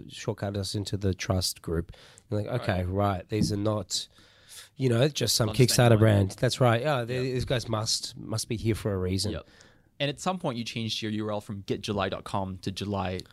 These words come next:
Speaker 2: dot com.
Speaker 1: Yeah, when we, <laughs> yeah, yeah, that's right.
Speaker 2: <laughs>
Speaker 1: Sometimes it's nice to also have the domain
Speaker 2: Yeah,
Speaker 1: name
Speaker 2: that's
Speaker 1: as well.
Speaker 2: a, that's a pretty, that's a pretty cool U R L. How'd you get that?
Speaker 1: Yeah, I mean, so, so we were trying to figure out what to get. You know, obviously, we couldn't get July dot com early days,
Speaker 2: Yeah.
Speaker 1: right? 'Cause we didn't have any cash.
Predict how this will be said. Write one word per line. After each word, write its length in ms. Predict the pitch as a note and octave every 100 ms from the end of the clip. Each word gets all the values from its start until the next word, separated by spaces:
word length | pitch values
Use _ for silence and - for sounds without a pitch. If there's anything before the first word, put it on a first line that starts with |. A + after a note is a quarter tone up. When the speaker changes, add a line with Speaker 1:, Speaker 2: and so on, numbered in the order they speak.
| _ _ -
Speaker 2:
dot 180 | F#2+
com. 440 | - A#2+ F#2 F2+ F#2+ _ _ - _
Speaker 1:
Yeah, 380 | B2 E3+ E3 C#3
when 260 | C3 E3
we, 100 | E3
<laughs> 200 | D#3 C3+
yeah, 100 | G3+
yeah, 140 | D#3+ C3+
that's 200 | C3+ -
right. 240 | C#3 C#3 - - -
Speaker 2:
<laughs> 220 | A2+ -
Speaker 1:
Sometimes 460 | - G#3+ F3+ E3
it's 100 | D3+
nice 240 | C#3 D#3 -
to 60 | D3+
also 420 | D3+ F3 - C#3
have 200 | C3 C3+
the 80 | C3+
domain 320 | C#3+ C#3+ D3
Speaker 2:
Yeah, 80 | G3
Speaker 1:
name 240 | F#3+ E3+
Speaker 2:
that's 180 | E3+ D#3
Speaker 1:
as 80 | F3+
well. 180 | G3 D#3+
Speaker 2:
a, 20 |
that's 140 | G#3+
a 60 | C#4
pretty, 500 | C#4+ B3 A#3 G#3 F#3+ - _ _
that's 140 | - F#3
a 40 |
pretty 180 | - F4+
cool 280 | - G3 F#3
U 100 | E3
R 100 | C#3+
L. 160 | D3+
How'd 200 | G#2 D#3
you 60 | E3
get 160 | - -
that? 200 | F#2 - - _ _ -
Speaker 1:
Yeah, 320 | E3 E3+ G#3+ E3+
I 80 |
mean, 260 | F3+ F#3 E3+
so, 360 | - F#3 F3+ D3+
so 160 | -
we 100 | F3+
were 80 | A#3
trying 180 | - A3
to 60 |
figure 240 | D#3+ E3+ D3+
out 120 | C#3+
what 180 | C3 C3+
to 60 | C3
get. 220 | B2+ B2+
You 160 | B2+ A#2+
know, 40 |
obviously, 300 | A#2 A#2 -
we 60 | G2
couldn't 160 | G#2
get 140 | G2 F2+
July 180 | F#2+ E2+
dot 140 | F2+
com 180 | F2 F2
early 160 | E2+ E2
days, 280 | E2+ D#2+
Speaker 2:
Yeah. 180 | D#2 G#2
Speaker 1:
right? 100 | C3
'Cause 160 | - F#2+
we 80 | F#2
didn't 180 | F2+
have 100 | F2
any 120 | D#2+ D#2+
cash. 460 | - D#2+ E2 -